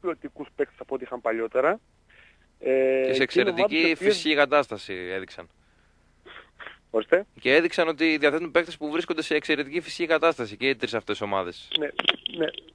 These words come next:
Speaker 1: Δεν εννοώ ακριβώς αυτό. Αυτό που εννοώ είναι ότι αυτές οι ομάδες μπορούν πια να παίζουν σε ένα πιο υψηλό τέμπο. Για μένα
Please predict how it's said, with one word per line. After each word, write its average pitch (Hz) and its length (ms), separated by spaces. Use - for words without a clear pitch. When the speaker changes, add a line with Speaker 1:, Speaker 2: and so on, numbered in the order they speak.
Speaker 1:
Δεν 160 200
εννοώ 190 160
ακριβώς 143 260
αυτό. 139 420
Αυτό - 220
που 185 120
εννοώ 160 280
είναι 185 100
ότι 175 120
αυτές 165 300
οι - 60
ομάδες 139 600
μπορούν 135 400
πια - 180
να 165 140
παίζουν 185 560
σε - 140
ένα 185 120
πιο - 200
υψηλό 190 440
τέμπο. 131 400
Για 127 200
μένα 175 320